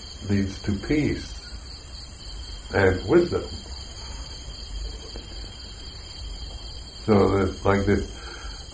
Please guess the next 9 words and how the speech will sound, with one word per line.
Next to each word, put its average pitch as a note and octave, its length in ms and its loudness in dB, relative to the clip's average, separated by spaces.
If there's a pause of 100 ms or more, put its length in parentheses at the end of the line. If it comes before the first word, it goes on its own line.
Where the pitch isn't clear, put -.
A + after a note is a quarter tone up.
this G2+ 240 2
awakenedness, G2 1080 6 (1900)
you G#2+ 100 2
know, F#2+ 160 4
wake A2+ 360 6
up A#2 260 8 (200)
kind - 240 2
of - 140 -4
teaching. G#2 600 2